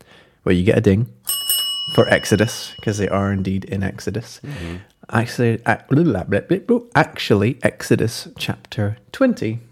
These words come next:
Speaker 1: verses one to seventeen.
Speaker 2: Oh.
Speaker 1: And the other location they're found in is Deuteronomy chapter five, Kieran. Deuteronomy.
Speaker 2: Ah.
Speaker 1: So now you know. But you get a point, so you're on two points.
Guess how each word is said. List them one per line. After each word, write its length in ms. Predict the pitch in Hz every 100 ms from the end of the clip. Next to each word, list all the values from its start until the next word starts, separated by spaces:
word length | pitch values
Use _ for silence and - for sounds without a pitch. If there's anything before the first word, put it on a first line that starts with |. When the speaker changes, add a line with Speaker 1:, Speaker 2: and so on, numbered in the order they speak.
| _ _ _ _ -
Speaker 1:
verses 480 | - - - - -
one 220 | 90 87
to 60 | -
seventeen. 320 | - 87 117
Speaker 2:
Oh. 840 | 120 117 107 98 90 82 80 78 76 _ _ -
Speaker 1:
And 380 | 113 113 113
the 120 | 110 110
other 120 | 117
location 440 | 110 113 117 -
they're 80 | 110
found 240 | - 113
in 120 | 113 107
is 200 | 110 117
Deuteronomy 800 | - 123 120 120 120 127 127 123
chapter 480 | - - - -
five, 720 | 123 - 113 117 135 139 135 -
Kieran. 460 | - 98 92 90 - _ _ _ _ _ - 82
Deuteronomy. 360 | 90 92 98 117
Speaker 2:
Ah. 800 | 95 90 87 85 85 80 78 76 76 73 - -
Speaker 1:
So 200 | - -
now 180 | 101 87
you 160 | 82 95
know. 200 | 101 87
But 100 | 107
you 60 |
get 160 | 117 135
a 40 |
point, 280 | 135 151 147
so 100 | -
you're 100 | 98
on 100 | 95
two 240 | 92 - 139
points. 600 | - - - - -